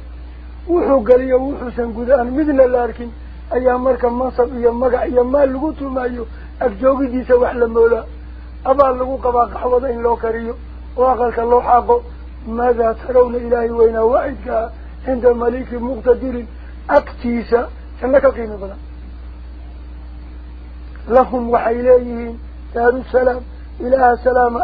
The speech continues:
aqalkiisii ayay leeyihiin, kuna yiilay cinda rabbihim,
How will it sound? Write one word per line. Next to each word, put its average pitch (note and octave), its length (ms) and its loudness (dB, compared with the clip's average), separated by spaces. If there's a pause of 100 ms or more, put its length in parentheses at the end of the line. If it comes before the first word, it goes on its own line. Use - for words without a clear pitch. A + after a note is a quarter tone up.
(100)
aqalkiisii B3 720 0 (320)
ayay A#3+ 320 -6
leeyihiin, B3 580 0 (360)
kuna A#3+ 200 2
yiilay A#3+ 580 2 (340)
cinda A#3+ 300 -2
rabbihim, A#3 560 -2